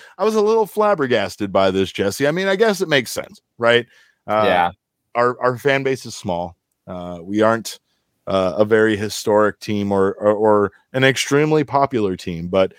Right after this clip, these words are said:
Speaker 1: currently, Ketel Marte is the D-backs' only player currently in the top ten for their position in All-Star vote, votes. He is currently tenth, uh, in the National League for second base.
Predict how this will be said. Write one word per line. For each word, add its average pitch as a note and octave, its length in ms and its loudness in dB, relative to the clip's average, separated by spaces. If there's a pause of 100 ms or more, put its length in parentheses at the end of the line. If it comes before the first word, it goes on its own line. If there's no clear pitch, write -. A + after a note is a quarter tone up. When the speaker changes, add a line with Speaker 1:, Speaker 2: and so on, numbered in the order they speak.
(260)
Speaker 1:
currently, F3+ 400 4
Ketel D3 360 2
Marte C#3 240 2
is C3 280 2
the A2 80 -4
D-backs' A#2 480 2
only C#3 300 0
player A#2 420 2
currently A2+ 520 -2
in G#2+ 100 -4
the G2+ 80 -4
top A#2 300 0
ten A2 240 -4
for G#2+ 120 -8
their G#2 200 2
position G2+ 420 -6
in A2 100 -10
All-Star G2+ 460 2
vote, F#2+ 320 2 (140)
votes. A2 400 0 (340)
He A#2+ 60 0
is G#2 120 -2
currently A2+ 360 -2
tenth, - 480 -6 (420)
uh, F#2+ 220 -2
in G2+ 100 -2
the G2 60 0
National G#2 440 -4
League F#2+ 380 -2
for G2 140 -4
second F#2 480 -2
base. F2 360 -6